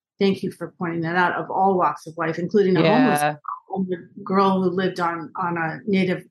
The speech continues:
Speaker 1: American reservation.
Speaker 2: You
Speaker 1: You know
Speaker 2: really did. I love that you did that.
Speaker 1: Thank you. I tried
Speaker 2: It, it,
Speaker 1: to
Speaker 2: it really shows the similarities. Like you're s-,
Speaker 1: Exactly.
Speaker 2: saying that if you have the common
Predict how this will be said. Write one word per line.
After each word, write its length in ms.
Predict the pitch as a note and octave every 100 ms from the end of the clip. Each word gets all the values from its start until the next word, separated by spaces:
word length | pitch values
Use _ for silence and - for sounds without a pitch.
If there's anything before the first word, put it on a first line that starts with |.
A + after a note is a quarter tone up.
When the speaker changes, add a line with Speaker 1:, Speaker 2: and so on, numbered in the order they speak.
| _ -
Speaker 1:
American 500 | F3+ E3+ D#3+ D#3+ E3
reservation. 800 | E3 D3+ D3 G3+ G3+ D3 D#3 F#3+ - - - -
Speaker 2:
You 120 | - G3+
Speaker 1:
You 60 |
know 100 | F#3
Speaker 2:
really 300 | G3+ F#3+ F3
did. 500 | D3+ F3 E3 D3 - - -
I 100 | F#3
love 460 | E3 D#3+ D#3 D3 C#3
that 120 | B2+
you 120 | C3+
did 200 | B2+ A2
that. 300 | F#2+ E2+ - _ _ _ _ _ _ _
Speaker 1:
Thank 240 | A#3+ A#3+ A3
you. 100 | F#3+
I 140 | G3
tried 280 | F#3+ A#3 A3
Speaker 2:
It, 100 | A#3+
it, 40 | B3+
Speaker 1:
to 280 | G#3+ G3+ F#3 _ _ _ _ _ _ _ _ _ _
Speaker 2:
it 160 | B3 C4+
really 320 | D4+ E4 D#4
shows 460 | - A#3 G#3+ G#3+
the 100 | G3
similarities. 1300 | F#3+ - F#3 F3 D#3+ D#3+ G3+ D#3 C#3 - F3+ - - _ _ _ _ -
Like 280 | E3 G#3+
you're 120 | F3 G#3+
s-, 180 | G#3 G#3+
Speaker 1:
Exactly. 260 | F3+ D#3+ -
Speaker 2:
saying 1000 | - E3+ D#3+ E3 F3+ F#3+ A3 A#3 A#3 F3
that 380 | E3+ D#3 B2+ - - _ _ _ -
if 160 | A3
you 160 | G#3+ G#3+
have 300 | G3+ F#3+ F#3+
the 200 | F#3+ F#3+
common 800 | - G3+ F3+ F3+ F3 E3+ E3+ E3